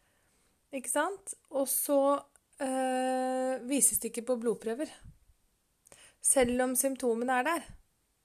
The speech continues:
Og det er, ehm, eh, snakket han, eh, Mikael Sandstrøm også om, at han har, eh, han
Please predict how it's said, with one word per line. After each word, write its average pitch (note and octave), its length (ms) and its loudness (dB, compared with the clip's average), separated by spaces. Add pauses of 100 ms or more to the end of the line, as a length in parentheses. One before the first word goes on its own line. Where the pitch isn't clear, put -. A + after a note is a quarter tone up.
(1300)
Og C4 240 0
det C#4 300 6
er, A#3 560 2
ehm, A#3 960 0 (260)
eh, A3+ 540 -6 (400)
snakket A#3+ 440 -4
han, G3+ 280 -6
eh, G3 520 -6
Mikael G3 500 -6
Sandstrøm G3+ 540 -4
også B3+ 320 -4
om, C#4 280 -4
at A#3 260 -6 (140)
han C4 240 -2
har, A3 400 -2 (520)
eh, A3+ 300 -6
han A#3+ 140 -4